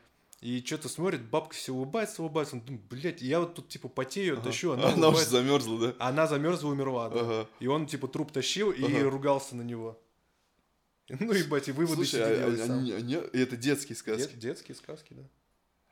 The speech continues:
Speaker 2: Ошалеть. Может, поэтому башкиры такой воинственный народ?
Speaker 1: Ну, может быть. Может,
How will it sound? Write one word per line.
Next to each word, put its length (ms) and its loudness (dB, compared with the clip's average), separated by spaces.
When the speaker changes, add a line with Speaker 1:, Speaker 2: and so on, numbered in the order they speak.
Speaker 2:
Ошалеть. 760 -6
Может, 280 -4
поэтому 400 0
башкиры 380 -4
такой 220 -8
воинственный 440 -6
народ? 260 -12
Speaker 1:
Ну, 120 -16
может 340 -10
быть. 260 -20
Может, 360 -8